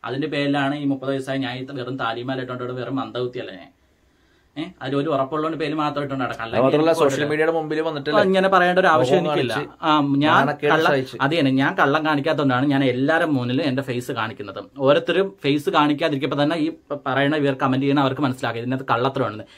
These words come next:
Speaker 1: ഈ സ്ത്രീ എന്ന് പറഞ്ഞാൽ എന്റെ ഇക്കാടെ ഉമ്മ നബീസത്ത് ബീബി സംസാരിക്കുന്ന വോയിസ് തന്നെ പല കള്ളങ്ങളുമാണ്. അവർക്കൊന്നും അറിഞ്ഞൂടെ, എന്തോ മോനെ എനിക്കറിഞ്ഞൂടെ, എന്റെ മോനൊക്കെ എനിക്കറിയില്ല, എനിക്കറിയില്ല, ആ ഒരു സംസാരത്തിൽ തന്നെ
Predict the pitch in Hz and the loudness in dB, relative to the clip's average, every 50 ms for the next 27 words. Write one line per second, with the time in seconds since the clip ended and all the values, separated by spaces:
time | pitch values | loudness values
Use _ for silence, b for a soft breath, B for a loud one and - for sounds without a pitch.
0 | B B B 131 135 147 160 175 190 190 - - - 151 147 156 170 170 160 143 | B B B -2 0 0 2 0 0 -2 -4 -4 -2 0 2 2 2 2 2 2
1 | 135 131 131 135 135 147 - - - - 139 127 - - 135 131 135 143 135 127 | 2 2 0 0 0 0 -2 -2 -4 -8 -10 -12 -6 -2 0 0 2 2 2 0
2 | 127 127 123 120 - - 131 120 120 127 127 - 147 131 147 135 123 120 113 131 | 0 -2 -2 -4 -6 -8 -8 -8 -6 -6 -6 -6 -4 -4 -2 -2 -2 -4 -4 -6
3 | - - 131 113 113 110 - 139 131 127 123 135 139 131 117 113 120 131 127 - | -6 -6 -6 -8 -8 -8 -8 -6 -6 -4 -4 -4 -4 -4 -2 -2 -4 -6 -6 -6
4 | - 131 123 135 143 - - _ - 131 139 147 160 180 - 147 135 135 139 139 | -6 -4 -2 -2 -4 -6 -8 _ -2 0 2 2 4 2 2 2 2 2 2 2
5 | 147 147 139 117 104 101 101 b b b b b b b - 147 143 - 151 143 | 2 2 2 0 -2 -4 -8 b b b b b b b 0 0 2 4 4 2
6 | 156 175 185 165 143 139 135 135 135 135 139 151 185 196 190 180 160 147 135 131 | 4 2 2 2 2 2 2 2 2 0 2 2 2 2 2 2 0 0 0 -2
7 | 135 139 - 208 185 170 151 147 135 120 113 120 131 139 151 160 165 165 160 156 | -2 -2 -2 -2 -2 0 0 -2 -2 -2 -4 -4 -6 -6 -6 -6 -6 -6 -6 -6
8 | 139 - 151 131 135 147 143 - 240 196 - 147 135 117 117 123 139 139 170 139 | -6 -4 -4 -4 -4 -6 -4 -2 -2 -2 0 0 -2 -2 -4 -4 -6 -4 -4 -4
9 | 131 131 120 117 117 123 139 160 185 185 170 165 151 - 131 127 127 - - 160 | -4 -4 -6 -6 -6 -6 -2 0 0 2 0 0 -4 -4 -6 -8 -6 -6 -4 -4
10 | 151 147 156 147 143 131 147 | -4 -4 -4 -6 -6 -6 -4